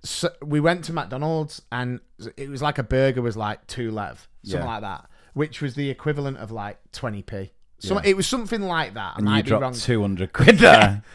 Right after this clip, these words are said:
Speaker 1: Five thousand
Speaker 2: <laughs>
Speaker 1: livs. And, and basically, one lad the night before had lent my mate two lev, or, like, bought him a
Speaker 2: Yeah.
Speaker 1: cheeseburger for two lev,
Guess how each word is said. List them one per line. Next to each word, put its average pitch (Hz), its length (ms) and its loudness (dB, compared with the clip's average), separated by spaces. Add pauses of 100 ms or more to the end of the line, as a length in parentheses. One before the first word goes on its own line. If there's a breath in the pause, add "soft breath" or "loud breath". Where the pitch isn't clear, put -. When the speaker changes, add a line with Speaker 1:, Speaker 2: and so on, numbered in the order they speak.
(140 soft breath)
Speaker 1:
Five 226 220 12
thousand 190 400 12
Speaker 2:
<laughs> - 0 -
Speaker 1:
livs. 113 380 4 (420 loud breath)
And, 170 300 6
and 165 240 -2
basically, 165 800 2
one 156 340 2
lad 143 360 2
the 127 60 -4
night 117 280 -6
before 110 640 -6 (140)
had 120 260 -10
lent 127 400 -6
my 127 320 -4
mate 113 420 -8 (160)
two 110 240 -8
lev, 101 300 -8 (240)
or, 120 160 -2
like, 113 240 -2
bought 127 220 -2
him 120 100 -8
a - 20 -6
Speaker 2:
Yeah. 92 340 0
Speaker 1:
cheeseburger 98 200 -6
for - 80 -20
two 101 180 -8
lev, 87 220 -12